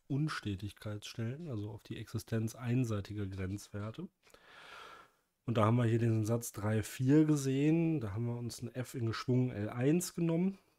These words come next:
Mm, und wir haben nur vorausgesetzt, dass halt die Grenzwerte von, von F in T plus und T minus für ein T aus R existieren.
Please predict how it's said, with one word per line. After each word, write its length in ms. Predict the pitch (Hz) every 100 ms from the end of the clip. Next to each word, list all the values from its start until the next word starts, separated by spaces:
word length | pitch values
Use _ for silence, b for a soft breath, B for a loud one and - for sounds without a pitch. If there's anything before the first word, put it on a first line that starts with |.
| b b _ _ -
Mm, 480 | 135 135 135 135 139 - _ - - -
und 200 | 131 120
wir 120 | 120
haben 160 | 117 131
nur 120 | 131
vorausgesetzt, 1000 | - 120 107 131 147 - 120 123 123 -
dass 240 | 110 -
halt 280 | 110 110 113 - - b b b b
die 300 | 117 110 120 - _ 117
Grenzwerte 1300 | 120 113 123 175 - 113 113 117 117 135 131 143 180 _ _ _ _ _ _
von, 340 | - 117 113 113
von 240 | - 120
F 340 | - 135 127 -
in 180 | 135 123
T 200 | - 123
plus 300 | 117 131 127
und 100 | 127
T 120 | -
minus 300 | 110 127 127
für 120 | -
ein 120 | 117 110
T 180 | -
aus 200 | 117 107
R 260 | - 120 117
existieren. 760 | 113 - 104 - 117 123 190